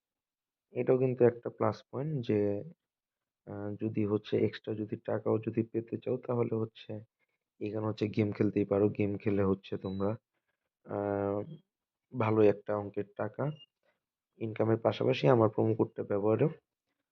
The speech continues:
তোমরা কিন্তু এক্সট্রা টাকা কিন্তু ইনকাম করতে পারবা।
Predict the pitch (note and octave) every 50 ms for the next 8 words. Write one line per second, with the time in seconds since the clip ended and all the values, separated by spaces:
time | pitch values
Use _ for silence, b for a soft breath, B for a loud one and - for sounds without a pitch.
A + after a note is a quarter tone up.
0 | _ _ _ _ - A#2 A#2 A2 A2+ A2 G#2+ G#2+ - G#2+ G#2 G#2 _ - B2 D3+
1 | D#3 - _ _ _ _ _ - - A#2 - - - G#2+ G#2 G#2+ G#2 G#2+ G#2 G2+
2 | G#2 G2 G2 A2 G#2+ G2+ - - G2+ G2+ - A2+ A2+ - - G2+ G#2 G2+ G2+ G2
3 | -